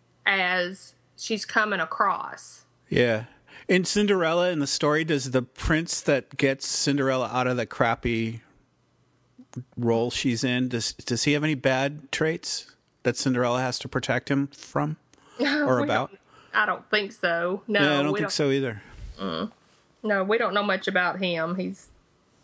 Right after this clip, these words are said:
Speaker 1: just a good guy.
Speaker 2: So would, would killing a pregnant girl turn you off to the series? Would you be, would you write it off as like, "Oh God, I'm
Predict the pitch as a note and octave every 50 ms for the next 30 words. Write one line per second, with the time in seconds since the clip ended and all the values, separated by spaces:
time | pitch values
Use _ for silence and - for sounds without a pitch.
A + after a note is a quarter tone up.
0 | _ _ _ _ _ _ _ _ _ _ _ _ _ _ _ _ _ _ _ _
1 | _ _ _ _ _ _ _ _ _ - F#3+ F#3+ - - G3+ G3 F#3+ F#3+ G3 F#3+
2 | F#3 F3+ E3+ D#3+ E3 F#3 - - - - - F#3 F3+ E3+ E3 E3 E3+ F3+ F3+ D#3+
3 | - - _ - D#3 E3+ E3+ D#3 - _ - - - G3+ G3 G#3 A#3+ A#3+ A#3 G#3+
4 | - - - D#3+ D3+ D#3 E3 E3 D#3 - - E3 D#3+ D#3 D#3+ E3 D#3+ - - -
5 | D#3+ D3 D3 D3 C#3+ C#3 B2 B2 B2 C3 - - - C#3 B2+ B2+ B2 - - -
6 | C3 B2+ C3 C3+ C3+ C3+ - - - _ _ - B2+ A#2+ - C3 B2+ A#2 A#2+ -
7 | B2 A#2+ A#2 - A#2+ A#2+ A2+ A#2 B2+ A#2 A#2 B2 B2 B2 A#2 A2+ A2+ A2+ - A#2+
8 | G#2+ - A2 G#2 - A2+ A2 A2 G#2+ G#2+ G2+ - - - G2+ G2 G2+ G#2 G2+ G#2+
9 | G#2+